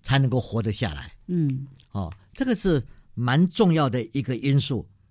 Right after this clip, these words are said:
Speaker 1: 还有呢，他们在观察这个黑猩猩呢，就会发现，哎，雄性的黑猩猩，
Speaker 2: 嗯。
Speaker 1: 他假如说他跟别人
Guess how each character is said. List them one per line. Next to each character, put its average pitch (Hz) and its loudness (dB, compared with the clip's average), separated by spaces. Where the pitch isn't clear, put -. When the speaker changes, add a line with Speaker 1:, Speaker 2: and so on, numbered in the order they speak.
Speaker 1:
还 156 0
有 190 6
呢， 139 0
他 175 4
们 170 6
在 175 6
观 170 4
察 127 4
这 170 0
个 147 4
黑 156 8
猩 165 6
猩 160 4
呢， 143 0
就 156 0
会 127 0
发 143 2
现， 127 -2
哎， 277 0
雄 143 2
性 185 4
的 123 2
黑 131 4
猩 120 -2
猩， 110 -2
Speaker 2:
嗯。 160 0
Speaker 1:
他 214 4
假 131 2
如 127 0
说 156 0
他 180 4
跟 196 4
别 156 4
人 131 2